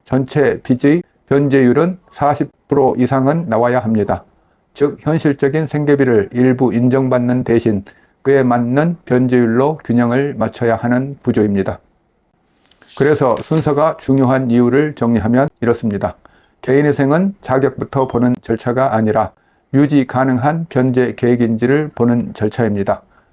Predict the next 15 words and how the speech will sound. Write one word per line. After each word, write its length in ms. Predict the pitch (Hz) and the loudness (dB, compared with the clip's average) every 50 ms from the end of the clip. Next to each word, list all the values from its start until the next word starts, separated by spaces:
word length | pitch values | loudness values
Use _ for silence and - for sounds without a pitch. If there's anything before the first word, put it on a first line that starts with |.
| _ _ | _ _
그런데 360 | - 123 131 131 127 127 117 | -2 0 0 2 2 0 0
많은 400 | 107 104 113 120 131 135 127 123 120 | 0 0 0 0 0 0 -2 -2 -2
분들이 460 | 120 113 113 110 117 113 110 107 - - | -2 -2 -2 0 0 0 0 0 -2 -2
이 260 | 113 123 123 113 110 | 0 2 2 2 0
순서를 500 | - - 135 127 120 123 120 135 143 131 | -2 -4 -4 -4 -2 0 2 2 0 0
모르고 540 | 90 92 113 117 117 113 113 107 104 101 - - _ _ _ _ _ | 0 0 0 0 0 0 0 0 -2 -2 -6 -16 _ _ _ _ _
처음부터 720 | - - 160 156 147 143 143 139 - - 139 135 - 135 | -2 0 0 0 0 -2 -4 -4 -2 -2 -2 -2 -4 -6
숫자만 680 | 127 - - 151 - - 143 131 131 143 156 165 160 - - | -8 -6 -6 -4 -2 0 0 0 0 0 0 -2 -4 -8 -6
맞추려다 720 | 107 117 117 - - - 135 117 113 107 113 101 92 - - _ _ _ _ _ | -4 -4 -4 -4 -2 -2 0 0 2 2 2 0 0 -2 -8 _ _ _ _ _
불리해지는 640 | - - 127 127 139 139 131 - 131 127 127 139 135 | -2 0 2 4 4 4 2 2 0 -2 -2 -2 -4
경우가 440 | 127 120 113 113 110 110 127 135 139 | -4 -2 -2 -2 -2 -2 -2 -2 -2
많습니다. 640 | - 107 113 110 - 113 101 101 95 - - - - _ _ _ _ _ _ _ _ - | -2 -2 -4 -4 -4 -4 -4 -4 -2 -4 -4 -6 -8 _ _ _ _ _ _ _ _ -6
이천이십육 800 | 131 127 - - 147 131 123 131 131 - 139 131 120 117 120 120 | -6 -4 -2 0 0 2 2 2 2 0 0 0 0 0 0 2
년 340 | 123 135 147 156 160 160 | 2 0 0 -2 -4 -6
개인회생에서 880 | - - 117 123 123 123 117 - 120 113 110 104 - - 101 85 - | -4 0 2 2 2 2 0 0 -2 -2 -2 -2 -2 -2 -4 -4 -4